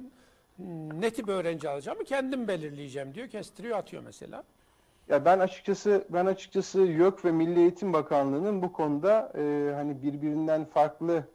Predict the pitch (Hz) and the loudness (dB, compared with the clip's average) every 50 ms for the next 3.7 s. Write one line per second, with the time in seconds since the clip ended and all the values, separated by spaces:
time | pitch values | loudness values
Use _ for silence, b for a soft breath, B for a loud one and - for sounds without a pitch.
0 | _ - 139 135 135 131 127 127 123 123 120 120 117 120 113 113 113 - _ _ | _ -8 -6 -4 -4 -2 -2 -2 -2 -2 -2 -4 -4 -4 -6 -6 -8 -12 _ _
1 | _ _ _ _ _ _ _ - 139 147 143 131 - - - _ _ - 135 123 | _ _ _ _ _ _ _ -6 -4 -4 -4 -4 -8 -14 -20 _ _ -8 -6 -4
2 | 123 120 117 117 117 107 110 107 98 101 98 92 92 90 87 87 87 95 - 113 | -4 -2 -4 -4 -2 -2 -2 -2 -4 -4 -6 -6 -8 -8 -10 -12 -12 -12 -8 -2
3 | 117 135 151 165 190 196 185 170 147 143 160 202 233 - | 2 4 4 6 6 6 6 6 6 6 6 6 4 -2